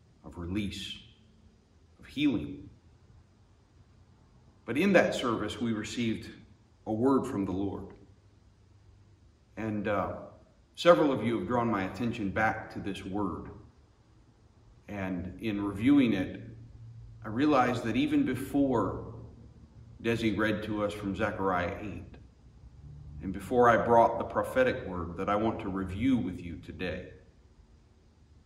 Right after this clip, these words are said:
the Lord had already spoken through tongues and interpretation.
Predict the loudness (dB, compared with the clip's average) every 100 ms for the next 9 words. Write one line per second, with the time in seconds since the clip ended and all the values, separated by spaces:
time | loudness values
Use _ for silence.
0 | _ -4 2 4 4 2 4 4 4 4
1 | 0 -2 -2 -2 -2 -4 -6 -8 -8 -6
2 | -4 -2 -2 -6 -6 -8 -10 -10 -6 -6
3 | -8 -12